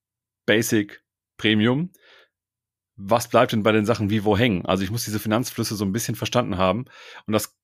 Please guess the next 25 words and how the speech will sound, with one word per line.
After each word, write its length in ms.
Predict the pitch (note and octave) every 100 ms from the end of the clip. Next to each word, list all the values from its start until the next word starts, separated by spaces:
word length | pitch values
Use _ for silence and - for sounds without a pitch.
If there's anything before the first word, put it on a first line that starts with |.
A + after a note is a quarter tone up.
| _
muss 280 | G2+ A2
ich 60 | G#2+
gar 140 | G#2+
nicht 120 | G#2 F#2+
so 80 | F#2
viel 280 | F#2 G#2+
selber 220 | G2 C3+ A#2+
können, 240 | G2+ G2+
aber 160 | F#2+ F#2+
zumindest 340 | G2+ F#2+ F#2+
ableiten 400 | A2+ G#2+ F#2+ G2
können, 300 | - G#2 G#2+
aber 220 | G2+ G2
die 240 | F#2 F#2 _ _
Kernkompetenz 880 | - B2 D#3 C#3 A2 G2+ G2+ G2 F#2+ _ - - -
liegt 160 | G#2+
bei 80 | A2+
anderen 280 | G2 A2+ F#2+
Menschen 280 | F#2 G#2 A#2+
und 60 |
mit 140 | G2 G2+
denen 140 | B2+
sollte 160 | C3 C#3
ich 80 | -
zusammenarbeiten, 920 | C3+ E3+ G2+ F2+ F#2 F#2+ C3 E3+